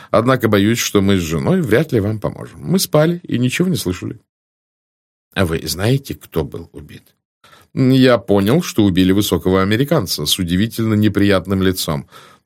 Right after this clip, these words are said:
Ну, он сидел вон за тем столиком». И граф кивнул на стол, который занимали Рэтчет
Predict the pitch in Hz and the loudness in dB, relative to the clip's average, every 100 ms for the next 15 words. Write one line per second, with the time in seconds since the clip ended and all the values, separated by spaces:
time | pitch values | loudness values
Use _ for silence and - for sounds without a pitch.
0 | - 151 135 165 - 143 127 120 117 - | -2 0 2 2 2 4 4 2 -2 -8
1 | 131 104 165 156 147 110 - 104 78 78 | -8 -2 2 2 2 0 2 0 0 -4
2 | 76 76 _ _ _ - 82 76 92 113 | -6 -10 _ _ _ -12 -10 -4 -2 -2
3 | - 92 87 92 85 64 - - 143 156 | -4 -2 0 0 -2 -4 -8 0 0 0
4 | - - - 87 - 139 127 113 92 107 | -12 -20 -4 -2 2 2 2 0 -2 0
5 | 117 82 87 - - | -2 -2 -4 -6 -12